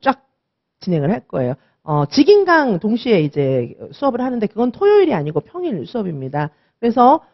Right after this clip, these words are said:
어, 인강으로 이제 들으셔도 되고 직강의 시간이, 낮 시간에 시간이 되시는 분은 오셔서 이제 들으셔도 됩니다. 자, 그래서 삼 일 동안 연속으로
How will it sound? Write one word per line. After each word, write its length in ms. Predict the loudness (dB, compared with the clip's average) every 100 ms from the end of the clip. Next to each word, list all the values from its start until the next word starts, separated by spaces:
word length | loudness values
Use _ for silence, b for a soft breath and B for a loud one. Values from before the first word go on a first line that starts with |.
| _
어, 140 | -2 -2
인강으로 600 | 0 0 2 0 2 0
이제 140 | -2
들으셔도 460 | -2 -4 -2 -4 -4
되고 400 | -4 -4 -2 -4
직강의 460 | -6 0 0 2
시간이, 440 | 0 2 0 0 4
낮 180 | 4 4
시간에 420 | 0 0 2 2
시간이 280 | 0 -2 0
되시는 380 | 0 0 -2
분은 160 | -2 -2
오셔서 400 | -2 -2 -2 -2
이제 200 | -2 -6 _ _ _
들으셔도 440 | 0 2 2 0
됩니다. 500 | -2 -2 -2 -2 -2 -4 _ _
자, 120 | -2 4
그래서 540 | 6 6 6 4 0 _ _ -6
삼 220 | 4 6
일 160 | 6
동안 260 | 4 2 2
연속으로 600 | 2 2 2 4 2